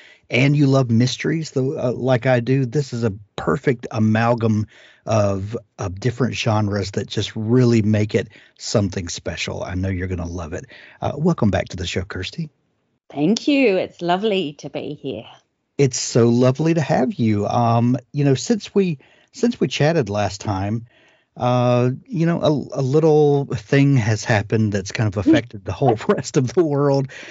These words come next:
Speaker 1: Um, you know, covid nineteen, we are, you know, closing in on two years of this.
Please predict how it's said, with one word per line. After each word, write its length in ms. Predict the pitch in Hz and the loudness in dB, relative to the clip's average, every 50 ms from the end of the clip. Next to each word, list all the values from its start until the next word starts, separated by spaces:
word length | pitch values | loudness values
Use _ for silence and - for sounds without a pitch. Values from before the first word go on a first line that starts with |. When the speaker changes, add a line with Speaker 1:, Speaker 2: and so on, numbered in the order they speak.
| - - - - | -18 -18 -4 0
Speaker 1:
Um, 360 | - 135 139 135 135 143 127 | 2 4 4 4 4 2 2
you 200 | 226 160 151 139 | 2 2 4 4
know, 100 | 127 127 | 4 2
covid 460 | 127 - - 160 156 147 160 147 135 | 2 2 2 2 4 4 2 2 2
nineteen, 760 | 131 131 131 127 113 - - 139 131 131 131 127 127 127 107 | 4 4 4 4 2 0 2 2 4 4 4 4 4 2 2
we 220 | 113 117 120 120 | 2 4 4 4
are, 400 | 117 110 107 104 104 104 98 - - | 4 4 4 4 2 0 -2 -4 -4
you 140 | - 117 | -4 -2
know, 100 | 107 95 | -2 -2
closing 540 | 95 - - - 147 160 165 135 123 113 110 | -4 -4 0 2 2 4 2 2 0 2 2
in 100 | 113 110 | 2 2
on 220 | 101 95 90 82 - | 2 0 -2 -4 -6
two 320 | - - - - 165 151 | -10 -6 0 2 4 4
years 520 | 143 127 110 113 113 117 117 117 110 95 107 | 4 4 4 4 4 6 4 4 4 2 0
of 140 | 107 98 92 | -2 -2 -2
this. 380 | 98 98 95 92 92 - - | -2 -4 -2 -4 -6 -8 -10